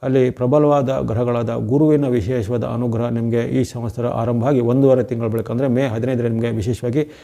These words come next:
ಅಲ್ಲಿ ಗುರುವಿನ ಒಂದು ವಿಶೇಷವಾದ ಧನಸ್ಥಾನದ ಲಾಭ ಸಿಗ್ತದೆ. ಇಷ್ಟು ದಿನ ನಿಮ್ಮ ಜನ್ಮದಲ್ಲೇ ಇದ್ದಂಥ ಗುರುವಿನಿಂದ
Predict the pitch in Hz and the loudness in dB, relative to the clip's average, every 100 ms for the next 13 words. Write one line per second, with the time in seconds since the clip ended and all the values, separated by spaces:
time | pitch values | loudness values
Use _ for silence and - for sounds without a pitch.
0 | _ 123 120 113 135 147 139 139 123 120 | _ 0 2 4 6 6 6 2 -4 -2
1 | 113 117 127 120 113 107 117 139 156 - | -2 -2 -2 -2 -4 -2 0 0 -2 -4
2 | 143 139 123 117 113 110 110 110 120 120 | -4 -2 -2 -2 -2 -2 -6 -8 -4 -4
3 | - 143 123 123 120 120 120 135 135 127 | -2 0 2 2 2 2 2 4 4 4
4 | 120 117 117 117 117 113 123 156 | 2 2 0 -2 -2 -2 0 2